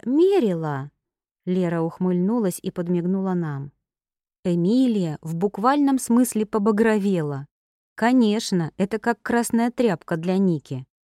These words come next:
Она сама не помнила, что уже успела на себе продемонстрировать нам.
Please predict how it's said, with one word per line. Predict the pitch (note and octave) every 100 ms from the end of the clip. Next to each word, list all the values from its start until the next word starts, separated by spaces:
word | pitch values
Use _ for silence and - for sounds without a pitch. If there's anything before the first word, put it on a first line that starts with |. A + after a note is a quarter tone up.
| _ -
Она | A#3 A#3+
сама | B3 C#4 B3+ A3+
не | B3
помнила, | A#3+ A3 F#3 E3+ D#3+ D#3
что | - A3
уже | G#3 G3 G3+
успела | G3+ - G#3+ F#3+
на | F3 F3+
себе | - F#3 A#3
продемонстрировать | F#3+ F3 F3+ F3+ - F#3+ F#3+ F3+ F#3 F3
нам. | E3 C#3 C3